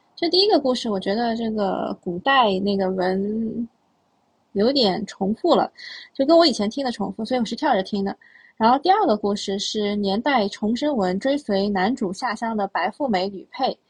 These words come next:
它这个当中的设定就是这些，这个比如说村花的女主她是重生的，所以就是她就造成了这个世界的 bug，所以女主要去修正这个 bug。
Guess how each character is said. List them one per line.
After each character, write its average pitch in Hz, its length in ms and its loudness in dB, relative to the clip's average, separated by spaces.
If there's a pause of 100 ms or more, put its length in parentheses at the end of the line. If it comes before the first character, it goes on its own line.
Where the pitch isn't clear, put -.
(280)
它 339 100 -2
这 381 80 2
个 339 120 4
当 294 120 4
中 311 140 0
的 285 80 0
设 285 260 0
定 247 220 -2
就 226 140 -2
是 196 440 -2
这 285 160 4
些， 247 300 -2 (100)
这 226 120 -2
个 202 120 0
比 202 80 -6
如 202 40 0
说 233 160 -2
村 262 260 -4
花 269 240 2
的 214 160 4
女 196 240 2
主 202 320 -4
她 - 180 -4
是 208 360 2
重 190 260 -2
生 262 220 -2
的， 233 180 2 (400)
所 262 140 2
以 247 120 4
就 226 120 4
是 226 80 2
她 240 200 0
就 233 160 2 (280)
造 285 180 6
成 214 180 0
了 196 60 2
这 220 80 0
个 220 80 2
世 220 160 0
界 220 140 0
的 196 100 2
bug， 220 320 4 (220)
所 226 120 -4
以 214 120 2
女 202 160 2
主 233 80 -2
要 196 160 2
去 214 180 -6
修 320 240 0
正 339 160 2
这 190 80 -2
个 175 140 -2
bug。 180 280 -2